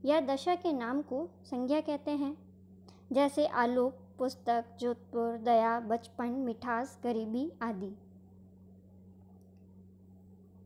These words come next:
संज्ञा के प्रकार क्या है? संज्ञा मुख्यतः तीन प्रकार की होती है, व्यक्तिवाचक संज्ञा, जातिवाचक संज्ञा, भाववाचक संज्ञा।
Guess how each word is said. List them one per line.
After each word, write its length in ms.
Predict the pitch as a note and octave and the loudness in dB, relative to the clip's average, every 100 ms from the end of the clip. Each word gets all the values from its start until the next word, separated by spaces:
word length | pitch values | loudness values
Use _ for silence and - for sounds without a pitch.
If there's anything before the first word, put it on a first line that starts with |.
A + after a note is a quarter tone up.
| F#2 F#2+ - - - - - - - - | -20 -20 -20 -20 -20 -20 -20 -20 -20 -14
संज्ञा 460 | C4+ A#3 C#4 C#4 D4+ | -12 -2 2 6 6
के 140 | D#4+ | 6
प्रकार 380 | F4 D#4 D#4 D#4 | 2 2 4 2
क्या 180 | D#4 D#4 | 4 2
है? 180 | D#4 D#4+ | 2 0
संज्ञा 360 | D#4 D4 E4 | 2 4 6
मुख्यतः 460 | D#4+ D#4 D#4 D4 - | 4 2 0 0 -2
तीन 340 | - C4+ D4+ | -2 0 2
प्रकार 360 | D#4+ D#4+ D#4+ D#4+ | 2 0 2 0
की 120 | D#4+ | 2
होती 340 | E4 D#4+ D#4 D#4 | 2 2 2 2
है, 220 | E4 - - - - | 0 -6 -20 -18 -4
व्यक्तिवाचक 680 | A#3+ A#3 D#4+ E4+ E4 E4 D#4+ | -4 -2 0 4 4 2 0
संज्ञा, 480 | D#4+ D#4 D4+ D#4 | 2 4 4 2
जातिवाचक 840 | D#4 A#3+ A3 - E4 E4+ D4 D#4 D4+ | -2 -2 -2 -2 0 2 2 -2 -4
संज्ञा, 460 | D4 C#4+ C#4 C4+ - - - - - - - - - - - - - | -2 0 2 0 -4 -16 -20 -20 -20 -20 -20 -20 -20 -20 -20 -20 -10
भाववाचक 680 | A#3+ B3+ D4 D4+ C4+ C4+ C4+ | -6 0 2 4 2 2 -4
संज्ञा। 480 | - A#3 G#3 G#3 | -6 -6 -6 -6